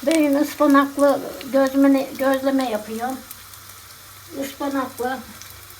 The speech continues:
peynirli, maydanozlu, karışık. Birazını öyle yaptım, birazını öyle. Geçenkini kıymalı soğanlı yaptıydım.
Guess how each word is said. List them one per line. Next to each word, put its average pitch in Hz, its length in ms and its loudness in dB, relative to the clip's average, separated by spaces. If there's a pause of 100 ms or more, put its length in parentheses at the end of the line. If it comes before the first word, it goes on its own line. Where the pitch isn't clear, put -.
(160)
peynirli, 247 680 -6
maydanozlu, 233 920 -6 (1120)
karışık. 277 600 -8 (920)
Birazını 277 540 0
öyle 262 180 -6
yaptım, 240 460 -6
birazını 247 500 -8
öyle. 226 280 -4 (120)
Geçenkini 269 680 -6 (480)
kıymalı 277 500 -4
soğanlı 269 380 -2
yaptıydım. 214 680 -4